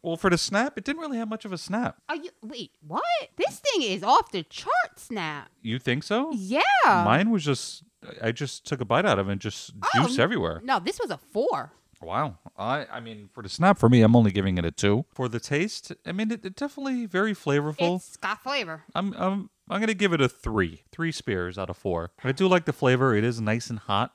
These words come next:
Speaker 1: I think in the future, if I were to get it again, I would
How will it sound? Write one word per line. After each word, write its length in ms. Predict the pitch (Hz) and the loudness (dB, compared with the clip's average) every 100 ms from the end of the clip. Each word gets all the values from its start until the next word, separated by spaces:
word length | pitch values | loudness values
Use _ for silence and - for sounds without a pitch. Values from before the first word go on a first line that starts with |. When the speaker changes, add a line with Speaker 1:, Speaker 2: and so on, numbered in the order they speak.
| - | -6
Speaker 1:
I 120 | 127 | -2
think 320 | 170 214 196 - | 2 2 2 0
in 180 | 120 151 | 0 0
the 60 | 156 | 0
future, 340 | 156 156 170 | 2 2 2
if 120 | 143 | 4
I 40 | 131 | 2
were 60 | |
to 80 | 113 | 2
get 160 | 120 123 | 0 0
it 80 | |
again, 320 | 113 117 120 - | 0 0 -2 -2
I 80 | 104 | 0
would 260 | 101 92 | 0 -4